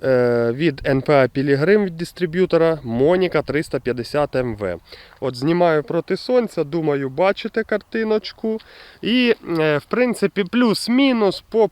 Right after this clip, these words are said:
полю ось така картинка, як нижче, я вам зараз показую. Всходи отримали ми всіх, е, виробників, все нормально. Е, і тепер треба рятувати.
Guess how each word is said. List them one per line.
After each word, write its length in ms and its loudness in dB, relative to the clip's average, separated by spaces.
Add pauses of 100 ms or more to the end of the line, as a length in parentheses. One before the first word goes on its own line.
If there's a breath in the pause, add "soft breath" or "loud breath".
полю 520 -2
ось 240 -2
така 300 -2
картинка, 580 -2
як 380 -2
нижче, 560 -2
я 200 0
вам 260 -2
зараз 380 -4
показую. 640 -6
Всходи 560 2
отримали 640 0
ми 380 0 (120)
всіх, 540 2
е, 260 4
виробників, 720 2
все 300 0
нормально. 760 2 (580 loud breath)
Е, 600 2
і 200 2
тепер 320 6
треба 340 6
рятувати. 640 4